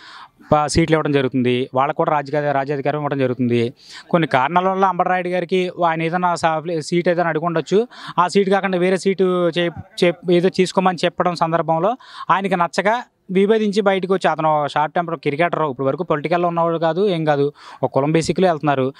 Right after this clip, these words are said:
ఆయన అదే, అదే ఐపీఎల్ ట్వంటీ టీ ట్వంటీ ఆడటానికి దుబాయ్ వెళ్తున్నానని చెప్పేసి ఏదో చెప్పారు. జగ-, పవన్ కళ్యాణ్ కూడా ఈ రోజున నేను పవన్ కళ్యాణ్ పార్టీలో చేరుతున్నానని ఎక్కడ కూడా చెప్పలేదు. ఆయన ఏం చెప్పారంటే పవన్ కళ్యాణ్ గారు నన్ను ఆహ్వానించారు, ఏదో మాట్లాడడానికి నేను మాట్లాడని వచ్చాను,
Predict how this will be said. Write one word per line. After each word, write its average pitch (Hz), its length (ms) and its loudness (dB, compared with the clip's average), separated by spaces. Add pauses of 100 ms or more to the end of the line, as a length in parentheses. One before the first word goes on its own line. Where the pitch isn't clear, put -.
(240)
ఆయన 185 180 2
అదే, 180 220 2
అదే 196 220 -2 (120)
ఐపీఎల్ 185 320 0
ట్వంటీ 180 280 0
టీ 180 160 -2
ట్వంటీ 180 220 0
ఆడటానికి 170 840 -2
దుబాయ్ 160 260 0
వెళ్తున్నానని 165 360 -4
చెప్పేసి 165 240 -2
ఏదో 165 100 2
చెప్పారు. 143 460 0 (460)
జగ-, 135 180 2
పవన్ 139 340 0
కళ్యాణ్ 202 320 0
కూడా 202 480 0
ఈ 156 80 -4
రోజున 175 260 2
నేను 190 160 -2
పవన్ 165 240 0
కళ్యాణ్ 190 240 -2
పార్టీలో 185 340 0
చేరుతున్నానని 185 360 -2
ఎక్కడ 165 140 -2
కూడా 175 140 0
చెప్పలేదు. 156 380 -2
ఆయన 131 260 -2
ఏం 160 140 0
చెప్పారంటే 175 340 0
పవన్ 160 200 0
కళ్యాణ్ 185 200 -2
గారు 202 140 0
నన్ను 185 200 0
ఆహ్వానించారు, 170 540 -2 (460)
ఏదో 170 120 4
మాట్లాడడానికి 170 580 0
నేను 220 160 0
మాట్లాడని 170 460 2
వచ్చాను, 147 360 -2